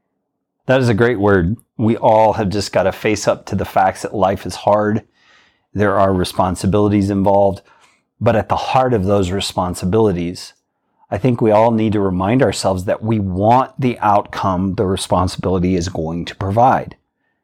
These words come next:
It's the outcome where we have to put our eyes. And it's for us, it's for our children, it's for our home. And eventually, we'll talk about this in one of our episodes, but it's about a legacy of faith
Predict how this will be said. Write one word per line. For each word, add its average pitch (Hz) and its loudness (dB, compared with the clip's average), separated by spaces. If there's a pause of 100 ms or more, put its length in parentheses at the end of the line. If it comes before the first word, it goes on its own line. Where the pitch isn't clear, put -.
(200)
It's - -6
the 104 4
outcome 92 -2
where 104 -2
we 87 -2
have 87 -2
to 90 -4
put - -4
our 78 -4
eyes. 76 -8 (180)
And 98 0
it's 87 -4
for - -4
us, 120 -2 (140)
it's - -12
for 90 -4
our - -6
children, 107 0
it's 90 -10
for 76 -4
our 73 -4
home. 101 0 (360)
And 139 -2
eventually, 120 2
we'll 98 2
talk - 0
about 98 2
this 90 -2
in 101 -2
one 92 0
of 90 0
our 87 0
episodes, 85 -4 (340)
but 139 2
it's 123 2
about 139 2
a 120 2
legacy 98 2
of 82 -4
faith - -6